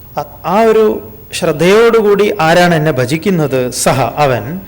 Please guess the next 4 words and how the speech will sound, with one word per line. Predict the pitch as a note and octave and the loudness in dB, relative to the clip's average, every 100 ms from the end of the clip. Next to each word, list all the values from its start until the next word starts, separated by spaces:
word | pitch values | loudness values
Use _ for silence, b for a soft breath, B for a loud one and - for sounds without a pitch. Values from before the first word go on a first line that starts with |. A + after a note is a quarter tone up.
| B | B
സർവേഷാം | - F#3+ G3 A#3 C4 B3+ B3 B3 B3 | -4 0 2 4 4 2 2 2 2
യോഗിനാം | G#3+ G3 G3 G3 F#3+ F#3+ F#3+ F#3 | 2 2 2 2 2 2 2 0
അപി, | F3 D3+ - - - - - - - - - | -2 -2 -8 -18 -20 -20 -20 -20 -20 -20 -12
ആഹാ, | A#2+ B2 | -10 -10